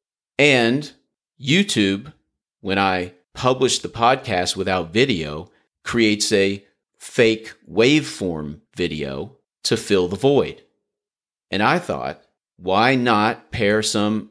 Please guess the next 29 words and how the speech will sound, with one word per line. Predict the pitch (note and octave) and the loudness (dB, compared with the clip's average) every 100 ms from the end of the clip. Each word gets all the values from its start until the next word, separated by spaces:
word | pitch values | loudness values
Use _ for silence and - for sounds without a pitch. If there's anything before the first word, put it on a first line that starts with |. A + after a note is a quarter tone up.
| - | -2
actual | D3 - A2+ F#2+ | -2 0 0 -2
images, | F#2 F2+ D#2 D#2 B1 - - - - | -2 -6 -6 -8 -8 -10 -10 -12 -18
photos, | - D3 C#3+ A2+ D#2 A#1 G1+ - - | -2 2 4 4 0 -4 -6 -8 -4
video | A#2 C#3 A2 F2 A#1+ - _ _ _ | 0 2 2 0 -4 -14 _ _ _
to | - A#2 | 0 2
accompany | A#2 - G2 - F#2 F#2 | 2 0 -4 -2 -4 0
my | G#2+ A#2 | 0 2
voice | D3 G#2+ C#2 - - _ - | 2 2 0 -4 -6 _ -10
when | F2 | -4
I | F2 A2 | -2 -2
publish | - G#3+ B2 E2+ - | 0 0 2 0 0
Manifest | F2+ F2 G2 - F#2 - | -2 0 -2 0 -2 -2
the | F#2+ | -4
Big | F2 E2+ | -4 -4
Stuff | - F2+ - | -4 -4 -2
on | A2+ | 0
YouTube? | C3+ F3+ - C#2 - _ _ _ _ _ _ _ _ | 0 -2 -2 -8 -10 _ _ _ _ _ _ _ _
Nobody | - A#2+ C3+ A#2 G#2+ G2+ F2+ F2 _ _ | 2 2 4 4 4 0 -2 -8 _ _
has | - F2+ C#3 | -4 -2 0
to | - | -2
watch | F2 E2+ E2+ E2+ | -2 0 -2 -2
it | - | -2
after | E2 - D2 | -4 -4 -10
all, | C#2+ C#2+ C3 - _ _ - | -8 -10 -12 -16 _ _ -8
if | G2+ | 0
they | G2 | 0
don't | F2 | 2
want | G2 D3 | 0 -2
to, | - D#2 F2 | -4 -6 -8